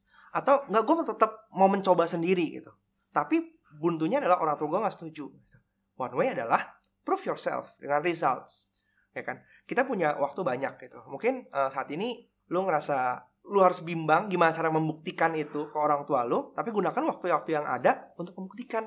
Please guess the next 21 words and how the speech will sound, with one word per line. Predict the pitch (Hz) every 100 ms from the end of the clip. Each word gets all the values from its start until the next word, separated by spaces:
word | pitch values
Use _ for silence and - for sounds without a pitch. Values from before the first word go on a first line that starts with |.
| -
Karena | - 165 240
menurut | 180
gua | 165 269 - - -
setiap | - - 226
orang | 226 202 202 208
tua | 214
tuh | 330 -
pengen | 202 180 175 175 175 -
anaknya | - 180 175 - 240 262 240 -
baik-baik | 165 170 160 156
aja | 156 151 160 131
gitu | 123
kan. | 123 143 - - -
Dia | -
sukses | - 214 190 185 185
gitu, | 156 156
nggak | 135
susah | - 156 - 175
atau | 165
segala | - 135 139
macam. | 147 160 165